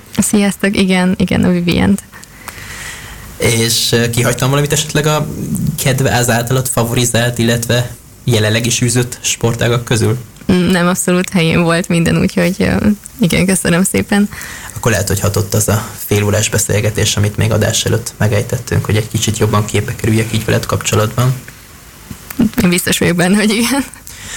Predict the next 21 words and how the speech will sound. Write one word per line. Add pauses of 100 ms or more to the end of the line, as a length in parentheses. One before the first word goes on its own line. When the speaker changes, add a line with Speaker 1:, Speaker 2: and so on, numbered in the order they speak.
(140)
Speaker 2:
A
múltban
egyébként,
ö, (140)
űztél
más
sportágakat
is,
hogyha
így
visszakérdezek
az
elmúlt, (420)
hát
most
már
nagyon
jó
pár
évre? (840)
Speaker 1:
Ö,